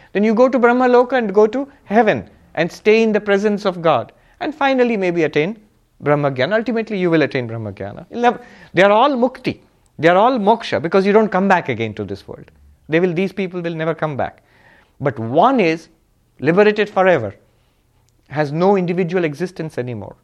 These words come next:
is one with Brahman. The other one is a very exalted kind of individuality, remains in heaven in the presence of God." So the great saints of most religions, you would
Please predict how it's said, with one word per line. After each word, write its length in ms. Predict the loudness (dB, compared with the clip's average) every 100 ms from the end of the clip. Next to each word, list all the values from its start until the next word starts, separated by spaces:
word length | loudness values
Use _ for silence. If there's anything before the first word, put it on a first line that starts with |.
| _
is 120 | -12
one 240 | -6 -6 -4
with 160 | -8
Brahman. 420 | -6 -8 -8 -12 -16 _ _
The 120 | -10 -2
other 300 | 2 4 4
one 280 | 2 -2 -6 _ -12
is 120 | -8
a 80 | -4
very 280 | -4 0 -2
exalted 840 | -2 -8 -6 -2 0 0 -6 -10 _ _ _ _ _
kind 280 | -6 -4 -2
of 140 | -4 -4
individuality, 800 | -6 -4 -4 -4 -6 -8 -10 -20 _ _ _ _ _ -6
remains 500 | -2 0 0 -2 -6
in 100 | -8
heaven 380 | -6 -6 -8 -10 _
in 140 | -10
the 80 | -10
presence 440 | -6 -6 -6 -10 -12
of 180 | -14 -14
God." 320 | -16 -16 _ _ _ _ -20 _ _ _ _ _
So 340 | -4 -2 0
the 160 | -2 -4
great 400 | 0 2 2 -2
saints 720 | -12 -2 0 2 0 -2 -6
of 160 | -6
most 340 | -6 -6 -6 -4
religions, 600 | -2 -2 -4 -8 -10 -12
you 80 | -10
would 220 | -10